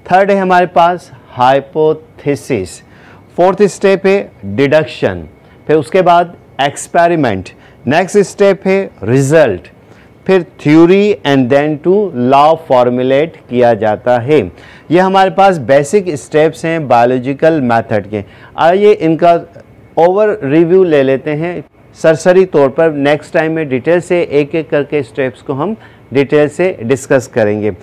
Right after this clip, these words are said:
तो अब जब scientist अपनी research start करता है तो सबसे पहले वो क्या करता है? Observation करता है। What do you mean by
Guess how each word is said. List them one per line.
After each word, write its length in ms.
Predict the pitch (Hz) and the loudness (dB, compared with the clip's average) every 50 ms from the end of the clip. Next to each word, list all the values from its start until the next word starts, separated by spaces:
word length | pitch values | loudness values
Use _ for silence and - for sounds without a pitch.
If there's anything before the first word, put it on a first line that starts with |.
| - - - - - | -20 -20 -20 -8 -4
तो 60 | - | -4
अब 300 | - - - - 208 202 180 | -4 -2 -2 -2 -2 -2 0
जब 160 | 220 240 233 | -2 -4 -4
scientist 920 | - - - - 160 151 156 156 139 - - 165 170 175 165 - - - - - - | -6 -10 -6 -4 -2 -2 -2 -4 -6 -6 -6 -4 -4 -4 -6 -8 -12 -20 -16 -6 -4
अपनी 340 | 131 127 - - 151 160 165 | -4 -4 -4 -6 -6 -4 -4
research 560 | 143 131 123 - - 147 143 143 139 - - - - - | -2 -4 -6 -4 -2 -2 0 0 -2 -4 -12 -18 -14 -12
start 560 | 127 - - - - 139 123 131 135 131 131 - | -12 -12 -14 -6 -2 0 2 2 0 0 -4 -4
करता 340 | - 127 127 123 - 160 165 | -2 -2 -2 -2 -2 -4 -2
है 160 | 160 165 165 | -2 -2 -2
तो 280 | 165 - 160 160 156 120 - - - - | -4 -4 -6 -6 -6 -8 -10 -18 -12 -4
सबसे 340 | - 151 147 - - - 165 | -2 -2 -2 -2 -4 -8 -8
पहले 320 | 143 - 147 139 135 143 147 | -6 -4 -4 -2 0 0 0
वो 160 | 139 143 139 | 0 -2 -2
क्या 200 | - 139 123 123 | -2 -2 -2 -2
करता 360 | 120 135 123 123 117 - 151 | -2 -2 -4 -4 -2 0 0
है? 160 | 170 185 - - - 117 | 0 -2 -2 -4 -2 0
Observation 1200 | 120 120 123 117 113 107 107 143 160 185 214 214 196 123 101 95 127 135 127 - - 139 127 117 | 2 2 2 0 -4 -4 0 2 2 2 2 0 -4 -8 -6 -4 -2 -2 -2 -4 -4 -6 -6 -6
करता 380 | - 110 101 95 - - 101 | -6 -6 -6 -6 -6 -8 -10
है। 100 | 101 98 - - - - - - - | -10 -12 -14 -20 -20 -20 -12 -4 -2
What 160 | 139 156 170 | 0 0 0
do 60 | 180 | 0
you 40 | 180 | 0
mean 180 | 214 220 220 196 175 | 0 0 0 2 2
by 140 | 165 165 | 2 2